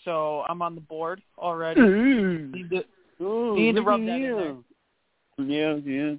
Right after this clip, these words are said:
Speaker 2: yeah. Already some bonus points there for the end of the year. Uh, man, I tell you what, good, good job on that. I think most of my picks wrecked somewhere about lap five. <laughs> It felt like that anyway.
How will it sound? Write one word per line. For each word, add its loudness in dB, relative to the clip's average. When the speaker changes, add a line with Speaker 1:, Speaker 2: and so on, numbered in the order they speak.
Speaker 2:
yeah. -8
Already 2
some -18
bonus -12
points -18
there -12
for -14
the -10
end -12
of -12
the -8
year. -8
Uh, 4
man, -14
I -14
tell -16
you -16
what, -14
good, -18
good -14
job 0
on -6
that. -2
I -4
think -12
most -6
of -16
my -4
picks -6
wrecked -4
somewhere -8
about 0
lap -2
five. 0
<laughs> -12
It -8
felt -8
like -10
that -12
anyway. -16